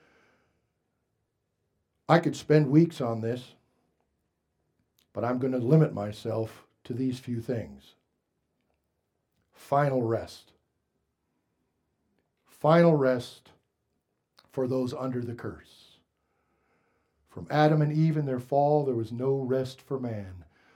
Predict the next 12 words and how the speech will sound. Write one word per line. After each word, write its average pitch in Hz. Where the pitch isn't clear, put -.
Even 120
my 120
father 131
used 127
to 127
repeat 143
so 151
many 147
times, 151
"There's 107
no 131
rest 147